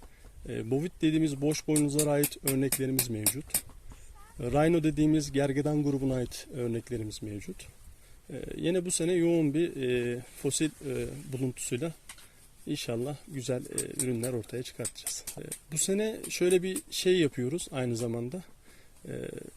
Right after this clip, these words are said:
çıkan fosilleri laboratuvar ortamına zaten taşıyoruz.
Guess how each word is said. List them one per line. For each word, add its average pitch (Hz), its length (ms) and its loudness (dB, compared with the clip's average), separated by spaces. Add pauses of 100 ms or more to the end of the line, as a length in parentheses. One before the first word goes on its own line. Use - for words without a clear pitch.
çıkan 175 300 0
fosilleri 180 640 0
laboratuvar 160 400 2
ortamına 170 340 2
zaten 165 280 0
taşıyoruz. 135 640 -2